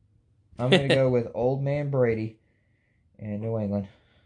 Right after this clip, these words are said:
Speaker 1: What,
Speaker 2: Uh,
Speaker 1: what you got?
Speaker 2: man.
Speaker 1: Don't you do this.
Speaker 2: <laughs> Uh, I, w-, I was thinking about the Eagles. I don't know, 'cause, I mean,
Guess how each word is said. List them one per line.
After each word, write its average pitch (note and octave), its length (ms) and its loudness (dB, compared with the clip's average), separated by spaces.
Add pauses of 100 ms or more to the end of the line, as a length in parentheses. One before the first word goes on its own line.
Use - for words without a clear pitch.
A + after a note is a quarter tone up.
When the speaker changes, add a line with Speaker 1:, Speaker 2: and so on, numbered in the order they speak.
(2000)
Speaker 1:
What, C#3 120 -2
Speaker 2:
Uh, C#3 760 2
Speaker 1:
what C#3+ 100 0
you - 60 -4
got? A2+ 240 0 (3500)
Speaker 2:
man. G#2+ 300 -12 (420)
Speaker 1:
Don't G#2 300 -4
you G2+ 80 -2
do G#2+ 160 0
this. G2 320 -2 (120)
Speaker 2:
<laughs> C4 1080 4 (680)
Uh, C3 400 0 (520)
I, B2+ 100 -6
w-, C3 260 0
I C3+ 100 -4
was C3+ 180 -2
thinking F3+ 240 -2
about F#3 280 2
the E3 100 2
Eagles. D#3 920 2
I C3 100 0
don't D3+ 160 0
know, D#3 260 2
'cause, C3 220 0
I B2+ 60 2
mean, B2+ 480 2